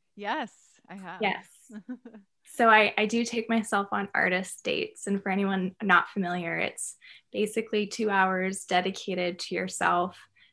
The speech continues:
Speaker 2: to go play, go have fun, go be creative, do what your inner child might wanna do. Um, go, uh, tinker or make something, and it doesn't have to be good or perfect. It's just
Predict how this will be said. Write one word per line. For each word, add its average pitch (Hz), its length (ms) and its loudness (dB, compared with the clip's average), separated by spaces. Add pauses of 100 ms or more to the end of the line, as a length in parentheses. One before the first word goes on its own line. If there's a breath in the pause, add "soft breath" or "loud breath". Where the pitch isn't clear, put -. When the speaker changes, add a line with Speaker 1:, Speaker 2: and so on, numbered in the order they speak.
(120)
Speaker 2:
to 185 320 -4
go 190 200 0
play, - 640 -2 (100)
go 190 140 -2
have 196 200 -6 (120)
fun, 175 440 0
go 185 180 0
be 190 160 -2
creative, 175 720 -2
do 190 180 0
what 180 160 0
your 180 140 -6
inner 190 260 -2
child 180 400 -4
might 180 180 -2
wanna 185 220 -2
do. 180 440 -2 (440 loud breath)
Um, 185 640 -4 (600)
go, 185 680 0 (220)
uh, 180 560 2 (160)
tinker 214 960 2
or 180 260 0
make 226 300 6
something, 202 840 2
and 180 100 2
it 208 120 0
doesn't 214 260 -4
have 196 240 -2
to 190 100 -6
be 185 240 -4
good 226 340 4
or 185 120 0
perfect. 208 600 -4
It's - 220 -14
just - 460 -6